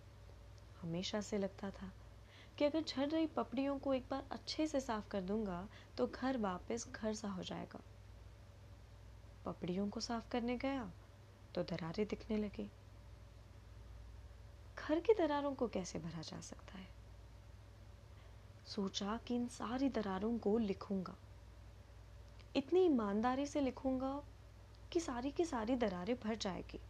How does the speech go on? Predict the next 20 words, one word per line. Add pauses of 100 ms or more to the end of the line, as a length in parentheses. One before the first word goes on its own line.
(1300)
घर
वापस
नया
हो
जाएगा. (1200)
बिल्कुल
हमारे
बचपन
सा। (2250)
जब
लिखने
बैठा, (1300)
तो
घर
के
ढेरों
अंधेरे
कोने
उभर
आए।